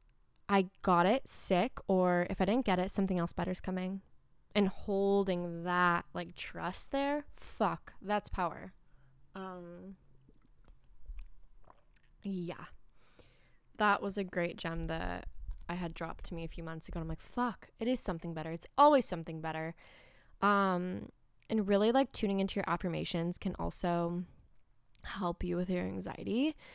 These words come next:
and ground yourself in your anxiety and just really having, like, a solid three to five. Three. Start with three. You don't need twenty-five affirmations that are, like, five paragraphs long that are like,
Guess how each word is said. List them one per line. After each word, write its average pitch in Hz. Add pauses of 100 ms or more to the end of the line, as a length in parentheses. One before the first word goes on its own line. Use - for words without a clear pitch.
(380)
and 202
ground 165
yourself 196
in 240
your 254
anxiety 262
and 202
just 185
really 196
having, 269
like, 285
a 208
solid 220
three 202
to 180
five. - (840)
Three. 208
Start -
with 233
three. 170
You 180
don't 233
need 226
twenty-five 175
affirmations 175
that 180
are, 175
like, 170
five 185
paragraphs 175
long 170
that 170
are 170
like, 170